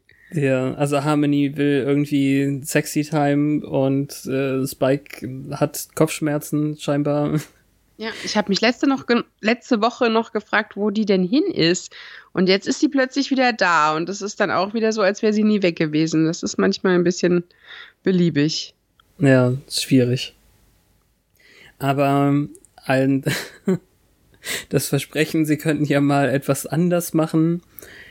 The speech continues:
Speaker 1: bringt uns dann auch wieder einen sehr irritierenden Schnitt dahin, dass <laughs> plötzlich Harmony, äh, Buffys Pullover anhat und mit einem Flock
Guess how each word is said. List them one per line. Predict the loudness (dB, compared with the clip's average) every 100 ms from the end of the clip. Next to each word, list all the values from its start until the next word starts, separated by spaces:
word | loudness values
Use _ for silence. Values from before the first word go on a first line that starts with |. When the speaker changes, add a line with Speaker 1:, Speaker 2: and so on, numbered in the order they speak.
| -20 _ _ -18
Speaker 1:
bringt | -14 -14 -14 -14 -14 -8 -2 -2 0
uns | -2 -2
dann | 0 0 2 0
auch | 0 -2 -2
wieder | 0 0 0 -2
einen | -2 -2
sehr | 0 0 2 0 0 -2 -8 _ _ _ _ _ _ _ _ -4
irritierenden | -2 0 0 0 2 0 -2
Schnitt | -4 -4 -4 -6 -2
dahin, | 0 2 2 2 2
dass | 0 -2 -4 -4 -6 -18
<laughs> | _ -2
plötzlich | 0 -2 -2 0 -2 -2 -8 -16 -14 -2
Harmony, | 2 4 4 4 4 2
äh, | -2 -2 -2 0
Buffys | 0 -2 -4 -6
Pullover | -2 0 2 0
anhat | 0 0 0 -2 -4
und | -2 0
mit | 0 -2
einem | -2 0 -2
Flock | 0 0 -2